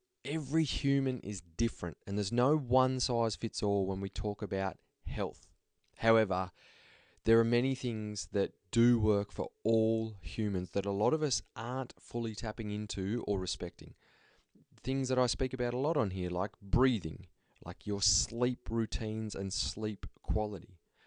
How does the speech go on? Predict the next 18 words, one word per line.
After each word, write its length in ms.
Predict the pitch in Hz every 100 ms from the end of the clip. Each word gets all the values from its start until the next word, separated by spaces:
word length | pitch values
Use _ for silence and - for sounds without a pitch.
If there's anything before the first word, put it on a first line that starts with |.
| -
like 240 | 98 104 110
your 140 | 104
mental 640 | 104 107 117 123 123 113 -
and 120 | 104
emotional 680 | 98 104 110 107 107 101 98
tool 260 | - 123
belts, 500 | 117 - - - - - _ _ _ _ _ -
things 320 | 104 110 113
like 240 | 117 123
movement. 720 | 98 104 131 170 131 95 78 _ -
So 140 | 98
not 180 | 98 87
necessarily 720 | 143 170 160 170 156 151 135 -
hardcore 560 | 110 113 113 - 131
exercise, 560 | 123 - 117 120 120 151
but 180 | - 101
movement 680 | 101 110 117 113 117 117 _ _ -
as 460 | 101 98 98 92